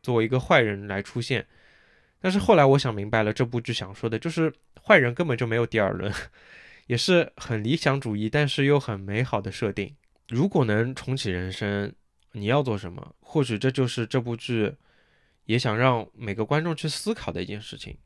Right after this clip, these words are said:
然后我就说说我吧，其实对于我来说，其实年纪，年纪轻的时候也会做重启人生的白日梦嘛，想一夜暴富，或者想，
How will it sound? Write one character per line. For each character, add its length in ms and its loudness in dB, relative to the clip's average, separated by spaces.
然 120 -4
后 140 2
我 180 4
就 100 -2
说 160 -4
说 220 0
我 180 -2
吧， 160 -8
其 160 -4
实 280 4
对 160 4
于 60 4
我 220 4
来 180 0
说， 420 0
其 140 -2
实 160 0
年 200 2
纪， 320 -2
年 200 -2
纪 80 0
轻 200 -4
的 60 0
时 160 -4
候 180 0
也 140 -2
会 220 0
做 480 0
重 240 -8
启 140 -2
人 140 -4
生 160 -8
的 80 -2
白 200 -4
日 100 -2
梦 180 -4
嘛， 180 -14
想 440 -4
一 100 -4
夜 180 4
暴 220 2
富， 200 -6
或 140 -2
者 100 0
想， 340 -4